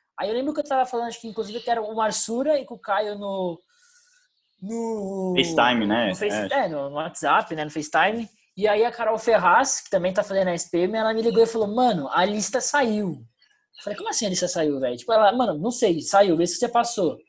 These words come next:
Speaker 1: Mano, eu entrei, aí, tipo, tava lá, aprovado, velho. Porque lá, a lista da, da S P M não é, mostra os nomes, ela mostra se você passou ou não, tipo, fala se tá na lista de espera ou se você tá aprovado. Aí tava lá, aprovado.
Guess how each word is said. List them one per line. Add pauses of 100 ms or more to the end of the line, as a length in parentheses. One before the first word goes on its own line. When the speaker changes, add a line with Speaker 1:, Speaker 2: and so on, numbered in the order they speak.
(520)
Speaker 1:
Mano,
eu
entrei,
aí,
tipo,
tava
lá,
aprovado,
velho. (240)
Porque
lá,
a
lista
da,
da
S
P
M
não
é,
mostra
os
nomes,
ela
mostra
se
você
passou
ou
não,
tipo,
fala
se
tá
na
lista
de
espera
ou
se
você
tá
aprovado. (400)
Aí
tava
lá,
aprovado.